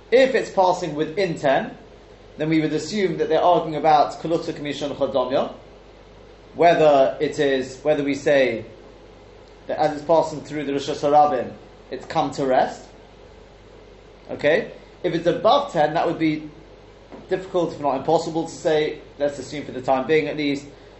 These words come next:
because coming to rest wouldn't make you chayiv, it would make you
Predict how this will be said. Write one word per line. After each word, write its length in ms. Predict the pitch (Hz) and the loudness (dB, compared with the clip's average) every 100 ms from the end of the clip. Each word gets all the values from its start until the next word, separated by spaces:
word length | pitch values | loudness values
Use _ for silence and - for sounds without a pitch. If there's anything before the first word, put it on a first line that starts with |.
| - | -10
because 680 | 143 - 214 170 208 - - - - - - - - - | -8 2 4 4 2 -6 -18 -20 -20 -20 -20 -20 -20 -6
coming 240 | 180 160 | -4 -4
to 140 | 151 147 | -4 0
rest 340 | 175 147 - | 2 2 0
wouldn't 180 | 165 147 | -8 -6
make 280 | 143 131 139 | -6 -4 -4
you 220 | 135 123 - | -4 -6 -2
chayiv, 360 | 202 147 107 110 | 4 4 2 -4
it 20 | |
would 140 | 120 | -8
make 200 | 123 117 | -8 -8
you 260 | 143 147 | -4 -4